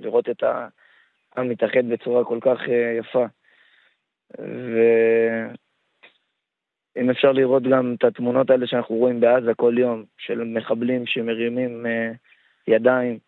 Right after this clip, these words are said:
ונכנעים בעצם לצה"ל, ואנחנו באמת רואים שידנו על העליונה, והלוואי, הלוואי, הלוואי, שזה ימשיך להיות ככה עד שנחב-,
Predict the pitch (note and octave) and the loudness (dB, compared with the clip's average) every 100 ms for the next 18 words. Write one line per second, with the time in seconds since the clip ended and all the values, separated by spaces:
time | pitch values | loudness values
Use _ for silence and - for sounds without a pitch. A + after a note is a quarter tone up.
0 | _ _ _ - A#2 G#2+ - A#2+ B2+ B2+ | _ _ _ -6 -4 -2 -2 0 0 2
1 | B2+ A#2+ - A#2 A2+ A2 B2+ B2 A#2 A#2 | 2 2 -4 -4 -4 -2 2 2 0 -4
2 | A2+ A2+ A2 A2 A2 G#2+ _ _ _ _ | -10 -6 -2 -2 -4 -8 _ _ _ _
3 | _ _ - - A#2 A2 A#2 B2+ A#2+ B2+ | _ _ -12 -6 -2 0 0 2 2 2
4 | A#2+ A#2 C3 C3 A#2+ A#2 A2+ A2+ A#2+ B2 | 2 2 2 2 2 2 2 0 0 0
5 | A#2+ A2 A#2 A2+ A2+ A2 A2 _ _ _ | 0 -4 -8 -8 -10 -12 -14 _ _ _
6 | _ B2 B2 A#2 C3+ C3+ B2 B2+ C3+ B2 | _ 2 4 4 4 4 2 2 4 4
7 | A#2 A2+ A#2 C#3+ C3+ A2+ - - A#2 A#2 | 2 0 4 4 4 0 -10 -8 -4 0
8 | A#2 A#2 - C3+ B2+ B2+ C3 - C3 B2 | 0 0 -2 -4 -2 -2 -2 0 2 2
9 | B2+ C3 B2 - A#2+ | 0 0 -6 -6 -4